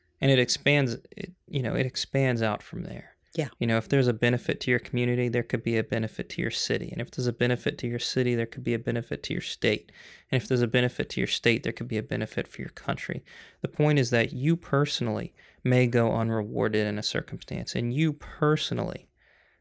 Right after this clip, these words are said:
Speaker 1: uh, you know, living out your faith, being compassionate, being loving, it may come at a cost to you,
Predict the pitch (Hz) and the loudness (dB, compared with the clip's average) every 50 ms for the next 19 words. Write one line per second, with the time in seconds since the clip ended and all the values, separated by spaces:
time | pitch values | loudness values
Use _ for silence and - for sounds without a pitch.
0 | _ - - 120 117 110 - - - - _ _ _ _ _ _ _ _ _ _ | _ -4 -2 0 0 0 0 -2 -6 -10 _ _ _ _ _ _ _ _ _ _
1 | _ _ _ _ 160 135 127 113 - - - - _ _ _ _ _ _ _ _ | _ _ _ _ -2 -2 0 0 0 -2 -6 -10 _ _ _ _ _ _ _ _
2 | _ _ _ _ _ _ _ _ _ _ _ _ - 165 156 151 156 156 147 143 | _ _ _ _ _ _ _ _ _ _ _ _ -2 2 4 6 6 6 6 6
3 | 135 127 123 - - 123 120 - - 120 117 113 - - 135 123 120 120 110 123 | 6 6 6 4 4 2 0 2 2 2 2 2 0 2 4 4 4 4 2 0
4 | 113 - - 117 110 107 - - 139 135 131 - 127 123 120 117 113 110 107 113 | -2 -2 0 0 0 0 0 -2 -6 -6 -4 -2 -2 0 0 2 2 2 2 0
5 | 117 - - 135 131 131 127 - - 131 127 120 113 113 - - - 113 113 - | 0 0 2 4 4 4 2 2 0 -2 0 0 0 -2 -2 -2 0 0 0 0
6 | - - - - - - - | -2 -4 -4 -4 -4 -4 -6